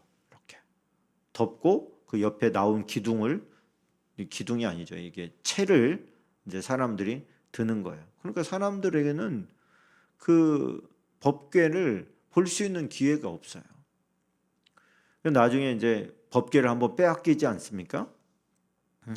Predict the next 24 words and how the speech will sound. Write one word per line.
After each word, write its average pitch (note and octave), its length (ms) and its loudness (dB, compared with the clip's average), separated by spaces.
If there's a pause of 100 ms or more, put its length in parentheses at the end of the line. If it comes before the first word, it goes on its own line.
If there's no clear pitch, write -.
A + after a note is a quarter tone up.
엘리 A2 300 2
제사장 F#2 480 -6
때 G#2 140 -8
뺏긴단 G2+ 580 -2
말이야. E2 240 -20 (400)
그것이 D3+ 360 4
돌아왔을 G#2+ 720 0
때, A#2 280 -4 (320)
어? G#2+ 200 -8 (100)
사람들이 B2+ 680 -2 (200)
그것을 A2+ 600 -4 (220)
막 - 220 -10
너무 C3+ 280 4
궁금했잖아요. G2 920 -6
하나님의 A#2 520 -8
법궤가 G2+ 380 -8
어떻게 F#2+ 260 -4
생겼을까 G2+ 540 -10
막 F#2 140 -18
궁금했는데, G#2+ 760 -6 (340)
어, D#3 140 -4
그게 C#3+ 440 -2 (300)
소, C#3+ 580 -2 (160)
어? A#2+ 260 -10